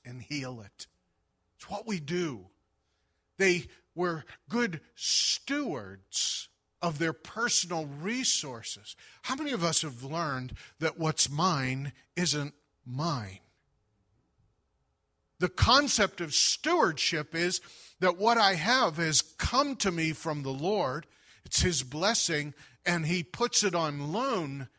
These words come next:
to me. I get to use it for my needs, but it's not just for my needs. I want to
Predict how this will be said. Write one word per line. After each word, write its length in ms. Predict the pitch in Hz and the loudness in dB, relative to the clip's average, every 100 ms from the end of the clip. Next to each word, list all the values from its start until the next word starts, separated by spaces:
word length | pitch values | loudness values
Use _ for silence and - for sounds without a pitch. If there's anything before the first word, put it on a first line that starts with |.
| _ | _
to 120 | - | -6
me. 220 | 143 156 180 | -2 -2 2
I 140 | 175 | 2
get 240 | 160 156 - | 2 -2 -2
to 80 | |
use 480 | 131 131 220 269 151 | -6 0 2 4 4
it 180 | 175 196 | 4 -2
for 200 | - 151 | -4 -4
my 280 | 151 147 135 - - - | -2 -2 -2 -8 -14 -6
needs, 600 | 170 262 226 151 147 135 | 0 2 2 -2 -4 -4
but 200 | 156 156 | -2 -2
it's 260 | 160 - | 0 0
not 380 | 165 208 220 - | 2 0 -2 0
just 420 | 127 233 262 - | 2 4 4 0
for 260 | - 180 147 | -2 -6 -4
my 280 | 143 139 123 | -4 -6 -6
needs. 600 | 117 104 90 - - - _ _ _ _ _ _ _ _ _ _ 170 | -8 -12 -12 -4 -4 -4 _ _ _ _ _ _ _ _ _ _ 0
I 100 | 196 | 0
want 360 | 175 220 214 | 2 2 2
to 320 | - 185 170 | 2 4 2